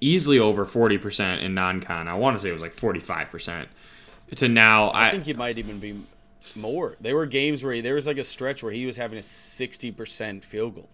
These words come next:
Speaker 2: percent.
Speaker 1: Yeah, 'cause we were
Speaker 2: Um,
Speaker 1: talking, we were
Speaker 2: so
Speaker 1: writing about it. I mean, we, we have the proof.
Speaker 2: Yeah,
Speaker 1: <laughs>
Speaker 2: we were, we were talking about who's hot, and I think there were definitely a few stretch of games where I said, "Oh, Marquise Kennedy," like, without
Speaker 1: Yeah.
Speaker 2: a doubt, right? Like,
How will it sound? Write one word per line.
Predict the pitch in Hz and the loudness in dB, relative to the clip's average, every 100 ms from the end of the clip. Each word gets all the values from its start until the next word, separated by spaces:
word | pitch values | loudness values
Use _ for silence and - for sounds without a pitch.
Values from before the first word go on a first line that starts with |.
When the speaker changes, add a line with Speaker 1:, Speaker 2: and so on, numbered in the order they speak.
| - | -20
Speaker 2:
percent. | 98 - - - | -18 -20 -14 4
Speaker 1:
Yeah, | 135 139 | 4 6
'cause | 139 120 | 4 2
we | 123 139 | 4 6
were | 202 | 6
Speaker 2:
Um, | 147 | 6
Speaker 1:
talking, | 139 165 113 | 8 8 8
we | 156 | 6
were | |
Speaker 2:
so | 120 117 | 8 8
Speaker 1:
writing | 139 107 | 6 6
about | 87 82 | 0 -4
it. | - - - | -6 -10 -6
I | 117 | 0
mean, | 107 98 | 0 4
we, | 135 | 4
we | 117 131 | 6 8
have | 127 123 | 8 6
the | |
proof. | 123 147 131 113 123 | 2 6 6 4 0
Speaker 2:
Yeah, | 151 - | 2 2
Speaker 1:
<laughs> | - | 0
Speaker 2:
we | 147 147 | 0 0
were, | 147 | -2
we | 131 151 | -2 0
were | 170 | 0
talking | 165 151 | 0 0
about | 143 120 | 0 0
who's | 147 117 | -2 -2
hot, | 135 147 110 | 0 0 0
and | 110 110 | -4 -4
I | 107 117 | -4 -4
think | - 131 | -4 -6
there | 120 120 | -4 -4
were | 117 | -4
definitely | 101 117 - 117 | -4 -6 -6 -6
a | 107 | -6
few | - 117 117 110 101 - _ _ | -6 -8 -6 -8 -10 -16 _ _
stretch | - - 123 113 | -10 -4 -4 -6
of | 95 | -8
games | 110 127 117 101 | -6 -6 -8 -8
where | 104 | -8
I | 101 110 | -6 -6
said, | 107 117 104 95 - _ _ _ | -6 -6 -6 -8 -18 _ _ _
"Oh, | 143 120 | 2 2
Marquise | 117 113 110 - | -2 -6 -10 -8
Kennedy," | 127 92 - _ | -6 -6 -12 _
like, | 107 107 | -6 -6
without | 107 117 98 117 | -4 -4 -2 -4
Speaker 1:
Yeah. | 101 | -4
Speaker 2:
a | |
doubt, | 98 117 98 - | -4 -4 -4 -8
right? | 104 113 - _ | -6 -6 -8 _
Like, | 117 107 | -10 -10